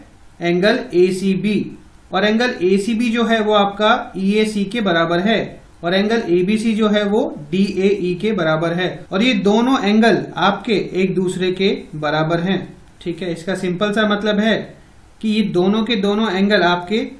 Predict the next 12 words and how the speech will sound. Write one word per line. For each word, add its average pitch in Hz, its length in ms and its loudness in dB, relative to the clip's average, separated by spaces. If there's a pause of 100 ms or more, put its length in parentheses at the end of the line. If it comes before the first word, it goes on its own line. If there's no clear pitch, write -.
(160)
आपस 170 400 -4
में 202 300 -4
बराबर 156 380 0
होंगे, 180 280 -2 (380)
ठीक 165 200 -8
है। 185 100 -8 (240)
तो 165 240 -8
let's 156 260 -8
say 185 120 0 (160)
कि 196 100 -6
ये 175 180 -2
आपका 180 420 -4